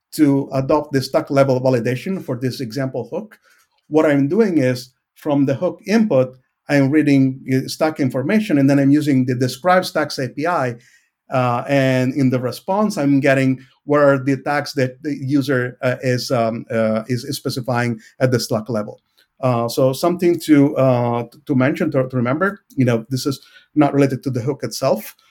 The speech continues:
Uh, the, um, the stack level propagation,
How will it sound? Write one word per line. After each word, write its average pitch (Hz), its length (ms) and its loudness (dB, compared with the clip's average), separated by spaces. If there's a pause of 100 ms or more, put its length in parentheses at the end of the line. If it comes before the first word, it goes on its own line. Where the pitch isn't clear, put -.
(200)
Uh, 123 380 0
the, 127 240 0
um, 117 480 -2 (140)
the 123 360 -6
stack 160 300 -4
level 147 260 4
propagation, 139 720 -4